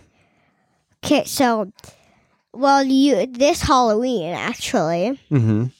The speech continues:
Speaker 1: So, um, there was a <laughs> shift.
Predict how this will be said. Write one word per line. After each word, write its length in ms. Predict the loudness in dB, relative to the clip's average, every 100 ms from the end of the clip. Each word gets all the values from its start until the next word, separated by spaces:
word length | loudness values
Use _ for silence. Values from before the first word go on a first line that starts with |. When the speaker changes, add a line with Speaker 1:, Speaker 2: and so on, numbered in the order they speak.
| _ -20 _ _ _
Speaker 1:
So, 640 | -6 0 2 2 0 -2 -6
um, 200 | -8 -12 -16 _ _ _ _ _ _ _ _ _ _ _ _
there 180 | -6 -4
was 180 | -8 -12 -8
a 40 |
<laughs> 0 |
shift. 580 | -4 0 0 0 -2 -14